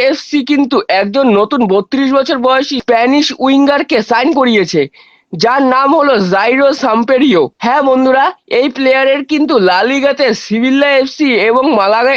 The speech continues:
এফসির হয়ে ম্যাচ খেলার অভিজ্ঞতা রয়েছে এবং মেসি এবং রোনাল্ডোর বিরুদ্ধেও কিন্তু ম্যাচ খেলার অভিজ্ঞতা রয়েছে এবং তার কিন্তু ইউরোপা লিগেও খেলার অভিজ্ঞতা রয়েছে। তো বন্ধুরা, দেখা যাক এই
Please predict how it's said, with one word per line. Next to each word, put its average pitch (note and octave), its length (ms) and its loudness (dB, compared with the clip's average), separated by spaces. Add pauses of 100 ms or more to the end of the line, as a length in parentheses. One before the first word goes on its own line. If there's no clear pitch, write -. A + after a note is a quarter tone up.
(120)
এফসির C4+ 360 -4
হয়ে C4 160 2 (220)
ম্যাচ A#3 200 0 (100)
খেলার B3 320 0
অভিজ্ঞতা A#3 420 0
রয়েছে A#3 300 0 (160)
এবং C4 160 0 (640)
মেসি C#4 420 0 (360)
এবং B3 140 2 (100)
রোনাল্ডোর C4+ 460 2 (300)
বিরুদ্ধেও B3+ 440 0
কিন্তু C4+ 240 2
ম্যাচ A3 260 0
খেলার C#4 260 0
অভিজ্ঞতা A#3+ 400 2
রয়েছে G3 380 2 (460)
এবং C#4 160 0 (180)
তার C4 180 0 (120)
কিন্তু C#4 300 0 (160)
ইউরোপা B3+ 420 2
লিগেও C4 340 0
খেলার A#3 240 0 (100)
অভিজ্ঞতা A#3+ 420 0
রয়েছে। G#3 320 0 (340)
তো C#4+ 60 2 (140)
বন্ধুরা, B3+ 320 2 (100)
দেখা A3+ 240 0
যাক A#3+ 140 0 (160)
এই B3+ 60 0